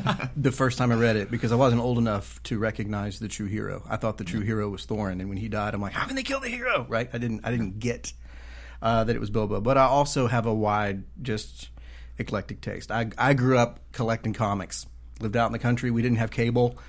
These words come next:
Speaker 1: but we had the gas station with the monthly comics down the road. Um, as I grew up, a lot of adventure stories, some of those guys in the early twenties and thirties, the big game hunters.
Speaker 2: Mm-hmm.
Speaker 1: I'm,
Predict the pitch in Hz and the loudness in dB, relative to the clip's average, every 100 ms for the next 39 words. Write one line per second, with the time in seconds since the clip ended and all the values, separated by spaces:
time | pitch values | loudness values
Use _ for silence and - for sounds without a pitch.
0 | - 104 98 107 113 110 110 104 113 - | -8 -6 -2 0 0 0 -2 0 0 0
1 | 120 120 123 117 107 - 110 110 113 117 | -4 -2 0 2 0 -4 -2 -2 -2 0
2 | 117 107 - - - - - 110 113 110 | 0 0 -4 -8 -8 -10 -2 0 2 0
3 | 107 92 - - - - - 104 104 104 | 0 -4 -8 -16 -16 -16 -8 -2 0 0
4 | 101 98 92 - - - - - - - | 0 0 -2 -8 -16 -16 -16 -18 -18 -10
5 | - 98 113 113 113 107 120 147 127 110 | -4 -2 0 0 0 2 4 6 4 2
6 | 113 123 147 - 151 156 151 147 131 131 | 0 -2 -2 0 2 2 2 -2 -2 -2
7 | 113 117 117 110 113 113 113 - 120 120 | -2 0 0 0 0 -2 -6 -6 -2 -2
8 | 113 117 117 117 117 113 104 113 113 110 | -2 -2 -2 -2 -2 -4 -4 -4 -2 -2
9 | 110 113 117 113 78 104 | -2 -2 0 0 -2 -2